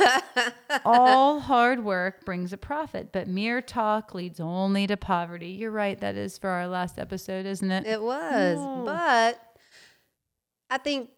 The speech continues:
Speaker 1: we can bring it into the Elements podcast because it takes a little more effort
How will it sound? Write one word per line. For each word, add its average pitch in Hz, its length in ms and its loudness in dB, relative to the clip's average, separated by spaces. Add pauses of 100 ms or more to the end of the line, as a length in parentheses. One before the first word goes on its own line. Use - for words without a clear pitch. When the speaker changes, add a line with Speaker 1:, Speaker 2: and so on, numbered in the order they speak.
(140)
Speaker 1:
we 233 220 -4
can 220 420 -2
bring 220 240 2
it 208 100 2
into 202 720 0
the 170 180 -2
Elements 185 920 -4 (420)
podcast 165 640 -2
because 170 840 -2 (1120)
it 220 140 -4
takes 247 280 -2
a 208 80 0
little 202 340 6
more 202 320 2
effort 147 480 -4